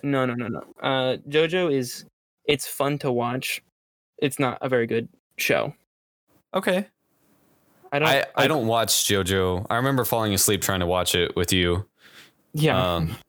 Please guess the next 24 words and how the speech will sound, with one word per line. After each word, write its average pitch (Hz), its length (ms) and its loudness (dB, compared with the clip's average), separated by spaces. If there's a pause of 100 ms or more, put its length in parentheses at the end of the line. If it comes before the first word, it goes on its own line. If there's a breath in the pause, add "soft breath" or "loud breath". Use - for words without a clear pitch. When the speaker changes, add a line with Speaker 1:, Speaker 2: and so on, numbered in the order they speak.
(240)
Speaker 1:
I 139 40 -4
remember 123 240 -2
that. 120 240 -4 (180)
And 135 100 -2
I 127 40 -2
remember 131 240 -2
how 131 120 -4
offended 135 380 -2
I - 80 -2
was - 300 -2
after - 240 -6
that. - 300 -2
Speaker 2:
It 156 100 0
was 165 100 0
also 220 240 2
Speaker 1:
'Cause 143 100 2
that 135 120 2
Speaker 2:
really 127 260 2
late 101 400 2
at 90 220 0
night. 85 380 0
<laughs> - 520 2
Speaker 1:
It 196 80 2
was. 147 320 -2